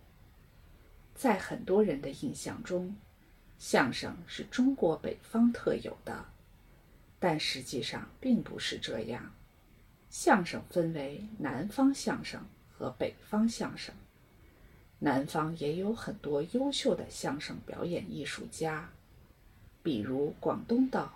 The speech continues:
黄俊英，他在地方相声的发展上做出了很多成绩。人们之所以对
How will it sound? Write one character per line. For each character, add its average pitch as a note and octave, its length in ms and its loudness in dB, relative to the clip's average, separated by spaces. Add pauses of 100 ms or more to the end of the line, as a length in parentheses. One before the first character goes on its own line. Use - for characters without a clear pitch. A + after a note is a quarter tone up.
(120)
黄 - 260 -8
俊 E3 300 -4
英， G#3 340 2 (960)
他 D#4+ 240 2
在 A3 220 2
地 D3 240 -6
方 D#3+ 240 -2
相 D3 260 -4
声 - 220 -6
的 - 200 -10
发 B3+ 280 -2
展 - 200 -2
上 - 320 -6 (460)
做 D#3 240 0
出 D#3 220 -4
了 C#3+ 120 -4
很 - 320 -8
多 F#3+ 220 0
成 - 240 -8 (100)
绩。 - 300 -8 (1300)
人 E3 200 10
们 D#3 200 2
之 C4 240 0
所 - 240 2
以 D3+ 320 -4
对 D#3 300 0